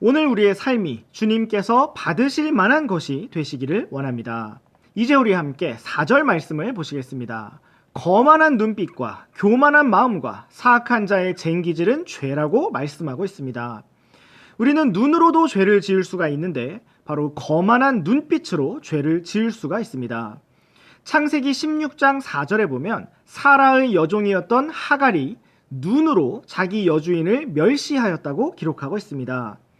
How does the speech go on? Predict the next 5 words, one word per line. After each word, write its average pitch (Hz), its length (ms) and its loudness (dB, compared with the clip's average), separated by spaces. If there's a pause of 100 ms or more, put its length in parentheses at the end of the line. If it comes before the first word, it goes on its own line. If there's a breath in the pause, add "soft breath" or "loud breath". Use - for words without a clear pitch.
(480 soft breath)
거만한 311 560 4
눈빛은 196 720 -4
하나님께서 226 1000 -2
미워하시는 240 880 0
죄입니다. 123 800 -4